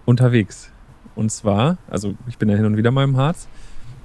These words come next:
Ähm, ich war aber noch nie in Quedlinburg. Und Quedlindur-, Bu-, Qued-, Qued-, Quedlinburg, das ist auch ein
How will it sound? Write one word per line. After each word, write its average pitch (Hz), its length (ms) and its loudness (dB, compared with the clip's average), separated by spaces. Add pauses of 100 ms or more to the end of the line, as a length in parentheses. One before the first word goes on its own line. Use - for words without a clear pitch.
(300)
Ähm, 113 340 4
ich 107 140 -2
war 131 100 4
aber 151 120 4
noch 127 120 4
nie 147 120 4
in 160 80 2
Quedlinburg. 101 720 0 (680)
Und 107 140 -6
Quedlindur-, 139 680 2
Bu-, - 260 2 (120)
Qued-, - 280 -2 (440)
Qued-, - 300 2 (180)
Quedlinburg, 139 760 0
das - 140 -4
ist - 100 -12
auch 98 100 -6
ein 110 100 -4